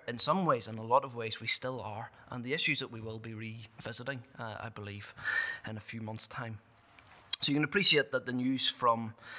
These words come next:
the executive on Thursday confronts us with difficult issues and decisions. The government's guidance states that from the f-, Friday the twenty-seventh of November, uh,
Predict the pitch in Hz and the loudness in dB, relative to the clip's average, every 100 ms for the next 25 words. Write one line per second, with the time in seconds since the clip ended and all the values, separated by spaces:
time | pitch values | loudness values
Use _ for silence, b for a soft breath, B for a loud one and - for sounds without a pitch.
0 | B 117 107 131 139 143 127 107 107 - | B 0 4 6 4 0 -4 -4 -10 -8
1 | 123 123 120 110 104 110 104 - 117 - | -4 -2 -2 -4 -6 -6 -6 -8 2 6
2 | - - 117 - - 107 - - B B | 6 4 2 2 -2 -6 -8 -8 B B
3 | B B B - 139 - 131 117 107 - | B B B -8 -6 -4 -6 -6 2 2
4 | 117 117 110 - - - - 110 110 104 | 2 2 6 6 6 2 -4 -4 -6 -6
5 | 110 - 120 117 127 113 - 123 165 175 | 4 4 6 2 2 2 2 2 2 2
6 | 147 - 123 135 139 123 - - - - | 2 4 4 4 2 6 6 6 4 4
7 | 123 - - 120 117 - 117 113 - - | 2 4 6 4 -4 -8 -8 -8 -10 -12
8 | - - 143 170 151 156 156 139 143 135 | -2 8 8 8 4 0 4 6 6 2
9 | 131 117 113 117 110 113 127 156 - - | -6 -10 -8 -4 0 2 8 6 6 -16
10 | B B B B B B B - 113 | B B B B B B B -4 -4